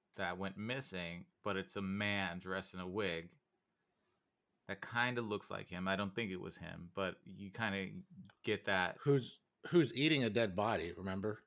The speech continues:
Speaker 1: Yeah. Or, what?
Speaker 2: Yeah.
Speaker 1: Yeah, whose
Speaker 2: It's a
Speaker 1: body
Speaker 2: g-,
Speaker 1: was
Speaker 2: she's
Speaker 1: it?
Speaker 2: e-, I don't know, like, I, I,
Speaker 1: But
Speaker 2: I,
Speaker 1: yeah, it gets
Speaker 2: so right
Speaker 1: pulled apart, right?
Speaker 2: Mm-hmm.
Speaker 1: It,
Speaker 2: Yeah.
Speaker 1: um, so there's that.
Speaker 2: Which could be a metaphor of, like,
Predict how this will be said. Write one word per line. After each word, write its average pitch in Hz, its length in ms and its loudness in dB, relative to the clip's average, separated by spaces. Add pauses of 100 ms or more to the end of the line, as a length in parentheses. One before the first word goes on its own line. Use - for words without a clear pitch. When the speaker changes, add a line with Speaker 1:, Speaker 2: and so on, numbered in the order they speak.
Speaker 1:
Yeah. 101 440 2 (360)
Or, 117 340 4 (680)
what? 101 760 -20 (500)
Speaker 2:
Yeah. 120 180 6
Speaker 1:
Yeah, 101 160 4 (120)
whose 170 120 2
Speaker 2:
It's - 100 4
a 143 80 10
Speaker 1:
body 143 180 6
Speaker 2:
g-, - 0 -
Speaker 1:
was 117 220 4
Speaker 2:
she's 98 100 -2
Speaker 1:
it? - 0 -
Speaker 2:
e-, - 200 -8 (560)
I 131 160 6
don't 180 260 8
know, 160 220 8
like, 127 160 8
I, 123 100 4
I, 67 300 -4 (100)
Speaker 1:
But 135 220 10
Speaker 2:
I, - 20 10
Speaker 1:
yeah, 131 160 10
it 135 80 8
gets 139 160 8
Speaker 2:
so 139 40 8
right 147 200 10
Speaker 1:
pulled 139 80 4
apart, 104 480 4
right? 98 360 4
Speaker 2:
Mm-hmm. 139 320 2
Speaker 1:
It, 107 100 -2 (160)
Speaker 2:
Yeah. 101 180 0 (140)
Speaker 1:
um, 92 540 -2
so - 140 -10
there's 135 200 -2
that. 92 360 4 (1080)
Speaker 2:
Which 151 260 4
could 170 160 8
be 175 100 12
a 160 60 8
metaphor 147 500 6
of, 120 80 2
like, 117 340 0